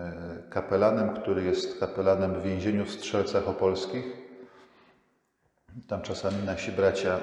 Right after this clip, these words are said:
jeżdżą do tych więźniów, czy, czy nasza młodzież tam jedzie ich trochę z nimi porozmawiać. Oni sobie też to bardzo cenią, że ktoś, kto jest na wolności, poświęca im swój czas. To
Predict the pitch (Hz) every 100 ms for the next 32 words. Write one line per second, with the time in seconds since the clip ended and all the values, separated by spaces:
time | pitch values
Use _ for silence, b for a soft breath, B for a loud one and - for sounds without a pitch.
0 | - 110 104 107 101 - 98 95 98 87
1 | 95 92 - - - - 87 82 92 95
2 | 107 104 92 - 92 92 - B B B
3 | B B B - 101 92 87 92 92 95
4 | 95 - 98 - - 90 104 92 - 92
5 | - 95 98 98 95 92 92 92 101 -
6 | - - - - - - 120 113 120 113
7 | 117 - 107 110 - - 120 90 82 -
8 | 90 85 - 107 90 - 101 90 95 95
9 | 95 95 92 101 95 - - 92 98 92
10 | 92 - 98 - 80 - - 85